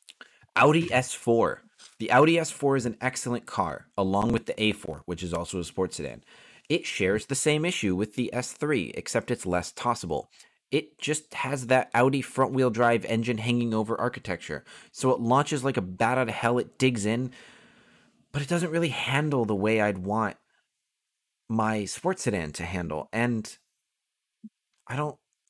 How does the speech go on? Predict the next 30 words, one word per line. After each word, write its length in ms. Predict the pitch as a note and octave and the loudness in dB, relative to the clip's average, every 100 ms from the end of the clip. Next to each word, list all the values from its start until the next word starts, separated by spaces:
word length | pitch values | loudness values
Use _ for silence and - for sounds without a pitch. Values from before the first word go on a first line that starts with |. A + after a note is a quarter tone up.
| _ - | _ -2
I, 120 | A#2+ - | 0 2
I 80 | |
don't 220 | C3+ D3 B2+ | 0 -2 -2
really 240 | C3+ C#3 | 0 0
value 420 | A2 A2+ C#3 B2 | 2 2 2 0
that. 300 | E2 D2 - - | 0 -4 -4 0
I'd 160 | G#2 | 2
rather 240 | A#2 A#2 A#2 | 2 2 0
have 240 | A2+ G#2+ | -2 -2
the 160 | A2 F2 | -2 -4
S 160 | - | -6
three. 400 | - G2+ E2+ A#1+ _ _ _ _ _ _ | -8 -6 -6 -8 _ _ _ _ _ _
Um, 520 | G2 F#2+ F2+ F2 D#2 - _ _ | -2 0 0 -4 -6 -14 _ _
and 420 | G#2 G2+ F#2+ F2+ - | -4 -2 -2 -4 -6
I, 100 | G#2 - | -6 -4
I 60 | G#2+ | -4
think 200 | B2 - | -6 -6
the 140 | A#2+ | -6
S 180 | G2 - | -4 -6
four 420 | - A2 G#2 G2+ | -6 -2 0 0
is, 600 | - F#2+ F2+ F2 - - _ | 0 -2 -2 -6 -10 -14 _
is 480 | F#2+ F2+ E2+ - - _ _ _ _ _ _ _ _ _ | -4 -4 -6 -12 -16 _ _ _ _ _ _ _ _ _
sort 480 | - - - B2+ A#2+ | -14 -6 2 4 4
of 140 | G#2 | 4
a 300 | G#2 F#2+ F#2 | 2 2 0
weaker 500 | F#2+ G2 A#2+ - A2+ | -4 -2 0 2 0
entrant 460 | - G#2 - F#2 - | 0 -2 -4 -6 -4
in 180 | F#2+ | -4
this 140 | F#2 F2 | -2 -4
segment 480 | - G2 E2+ D#2+ | -4 -4 -4 -8